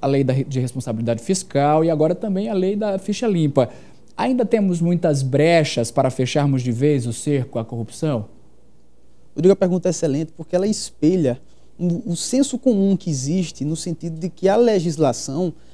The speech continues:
Speaker 2: o, o advento de uma nova legislação, ela seria suficiente para minimizar ou para solucionar determinados problemas sociais. E não é assim.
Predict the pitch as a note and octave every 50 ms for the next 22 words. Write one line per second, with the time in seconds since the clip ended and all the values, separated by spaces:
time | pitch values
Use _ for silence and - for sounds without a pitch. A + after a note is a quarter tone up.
0 | - - - - D3+ D3+ D3+ D3 E3+ F3 F3 F3+ F#3+ D3+ C#3 C#3+ G3 A#3 C#4+ C4
1 | - - D#3 E3+ E3+ E3 D#3+ E3 D#3+ D3+ C#3+ C#3 C3+ C#3+ C#3 C#3 C#3+ C3+ C#3 C#3
2 | C3 A#2 - - D3+ F3 G3 G3 - - - - - - - E3 F3+ E3 - F#3
3 | F3 G3 - - G#3+ G3+ - A#3+ - - - A#3 F3+ D3+ D3+ D#3 - - - -
4 | - - - - - G3 G3 G3 G3 G3+ G3+ G3+ G3 F#3+ E3+ C#3+ B2+ C#3 C#3 E3+
5 | F3+ E3 - - D#3 C#3+ - - - G3 F#3+ G3 G3 F#3+ - F3 D#3+ D#3+ E3 E3
6 | E3 D#3+ E3+ D#3+ D#3+ D#3 D#3 D#3 - - D#3+ D3+ D3+ D#3 D3 D3+ - D#3+ D#3 D#3+
7 | - E3+ G2+ - - - - - - B3 B3 B3+ B3+ B3+ B3+ B3 - E3+ C#3 C3+